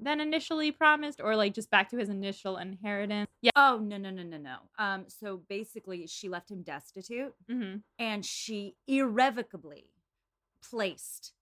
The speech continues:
Speaker 2: the living, like, the estate, on Robert. That means she can't take it back.
Speaker 1: Oh.
Speaker 2: So Robert Ferrers is not facing any consequences for his actions monetarily, just his family's mad at him.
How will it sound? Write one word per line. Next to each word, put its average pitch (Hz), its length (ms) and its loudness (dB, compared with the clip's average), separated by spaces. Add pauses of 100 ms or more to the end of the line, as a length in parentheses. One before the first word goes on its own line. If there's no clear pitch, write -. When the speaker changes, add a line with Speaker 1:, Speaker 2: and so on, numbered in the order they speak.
(200)
Speaker 2:
the 196 220 2
living, 196 540 0 (160)
like, 220 180 -2
the 185 100 0
estate, 180 480 -2 (520)
on 170 280 0
Robert. 147 540 -4 (800)
That 226 260 6
means 185 520 -8 (380)
she 170 220 -10
can't 220 240 -4
take 277 140 -4
it 220 80 -4
back. - 120 -12 (180)
Speaker 1:
Oh. 233 460 -2
Speaker 2:
So - 220 0
Robert 262 360 6
Ferrers 247 240 2
is 190 120 -8
not 247 240 0
facing 190 220 -10
any 165 100 -8
consequences 160 560 -14
for - 120 -10
his 160 100 -6
actions 151 340 -8
monetarily, 165 600 -6
just 202 440 -4
his 185 120 -6
family's 170 360 -6
mad 151 180 -2
at 156 140 -14
him. 127 200 -12